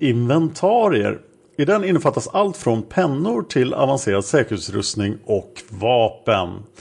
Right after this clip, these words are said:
Polisen har sammanlagt funnit fyra fakturor som har anknytning till vapenhandlaren och den före detta polis som figurerat i Ebbe Carlsson-affären. Under nittonhundraåttiosex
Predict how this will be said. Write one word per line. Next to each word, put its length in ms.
Polisen 460
har 140
sammanlagt 440
funnit 240
fyra 360
fakturor 580
som 140
har 80
anknytning 520
till 220
vapenhandlaren 1080
och 100
den 200
före 320
detta 220
polis 680
som 200
figurerat 560
i 80
Ebbe 140
Carlsson-affären. 880
Under 220
nittonhundraåttiosex 760